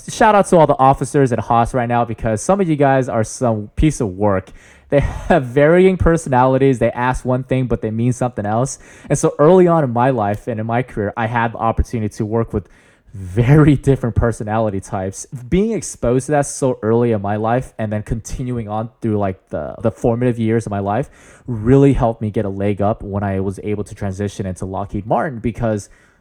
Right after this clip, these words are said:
only a year into Lockheed Martin, I was accepted into a really st-, prestigious,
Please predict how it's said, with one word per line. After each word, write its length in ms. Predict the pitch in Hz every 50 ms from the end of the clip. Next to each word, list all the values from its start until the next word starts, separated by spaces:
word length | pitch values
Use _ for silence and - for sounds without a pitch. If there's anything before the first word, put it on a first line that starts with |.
| _ _ _ - -
only 260 | 143 165 185 202 175
a 40 | 139
year 320 | 117 107 120 131 123 117 113
into 380 | - 117 120 123 117 - 117
Lockheed 360 | 101 101 107 107 - 117 107
Martin, 340 | 101 131 151 147 113 101 101 - -
I 180 | 107 107 110
was 180 | 107 107 107 104
accepted 420 | 98 - - - 131 131 - 113
into 240 | 101 104 101 - 117
a 40 | 110
really 200 | 95 107 107 107
st-, 380 | - - - 107 - _ _ -
prestigious, 680 | 120 110 - - 120 95 98 98 95 - - - -